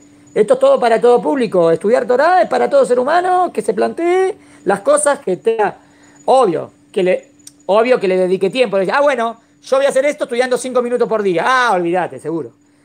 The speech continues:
Entonces sí, va a estar en el cielo porque no vas a entender nada. Con cinco minutos por día no vas a llegar nunca. Va a estar del otro lado del mar porque,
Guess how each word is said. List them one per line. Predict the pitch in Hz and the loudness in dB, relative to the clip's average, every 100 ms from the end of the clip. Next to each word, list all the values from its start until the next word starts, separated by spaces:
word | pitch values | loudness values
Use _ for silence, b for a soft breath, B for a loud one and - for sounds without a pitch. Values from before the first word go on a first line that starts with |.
| b - | b -14
Entonces | 139 196 | -4 -2
sí, | 247 | 2
va | 196 | 0
a | |
estar | - 165 | 0 -2
en | 160 | -4
el | 160 | -6
cielo | - 185 196 214 - | 0 2 2 0 -4
porque | - 143 | -12 -6
no | 160 | -4
vas | 156 | -2
a | |
entender | 156 151 | -2 -2
nada. | 170 202 202 | -2 -2 -4
Con | 151 | -6
cinco | 143 180 185 | -4 -2 -2
minutos | 180 190 185 | -2 -4 -2
por | 180 | 0
día | 190 202 | 0 0
no | 165 | 0
vas | 185 | -2
a | 147 | -2
llegar | 165 190 | -4 -2
nunca. | 240 151 - - B B B B B - | -2 -6 -10 -20 B B B B B -6
Va | 165 | -4
a | |
estar | 170 185 | -2 0
del | 185 | 0
otro | 185 185 | 0 0
lado | 190 185 | 0 0
del | 185 | 0
mar | 214 | -2
porque, | 247 185 156 | -2 -2 -4